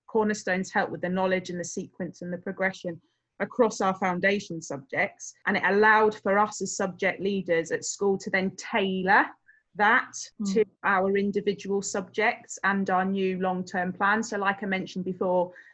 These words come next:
Speaker 1: science for every year group, the knowledge is, is different. Working scientifically comes, uh, and key stages can work with that. But I had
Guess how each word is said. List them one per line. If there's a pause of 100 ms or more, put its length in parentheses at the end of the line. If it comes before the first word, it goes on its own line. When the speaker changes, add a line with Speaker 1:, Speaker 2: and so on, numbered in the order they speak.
Speaker 1:
science
for
every
year
group,
the
knowledge (220)
is,
is
different.
Working
scientifically (340)
comes,
uh, (100)
and
key
stages
can
work (180)
with
that. (140)
But (300)
I
had